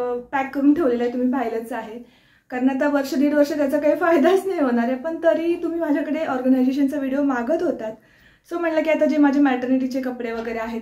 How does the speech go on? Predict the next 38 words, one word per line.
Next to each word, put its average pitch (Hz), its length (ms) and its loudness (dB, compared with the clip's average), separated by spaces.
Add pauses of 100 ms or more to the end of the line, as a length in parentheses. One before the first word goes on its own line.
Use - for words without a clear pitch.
किंवा 285 160 -4
जे 294 180 0
आता 294 320 0 (360)
useful 320 460 0
थोडेफार 339 340 2
आहेत 330 300 0
ते 330 80 -4
मी 330 120 -4
ठेवलेत 349 460 2
कपाटात 269 400 -2
आणि 262 120 2
ते 285 60 0
कसं 285 340 -2
arrange 277 240 2
केलंय 269 280 -6
ते 254 120 -2
तुम्हाला 254 260 0
दाखवायचंय. 220 560 -10 (460)
तर 359 220 -2
मार्केटमध्ये 330 680 -4
आता 320 280 -4
खूप 302 240 -8
सारे 302 200 -2
organizers, 269 720 -2
अ, 240 340 -4
म्हणजे 254 300 -2
वॉर्डरोबमध्ये 254 600 0
organize 247 480 -2
वगैरे 247 240 -2
आपण 247 240 -6
कपडे 247 320 -6
ठेवतो 240 260 -2
त्याचे 233 280 -8
organizers 269 540 -4
available 233 460 -6
झालेले 233 400 -6 (100)
आहेत. 240 380 -10 (500)
अ, 233 300 -6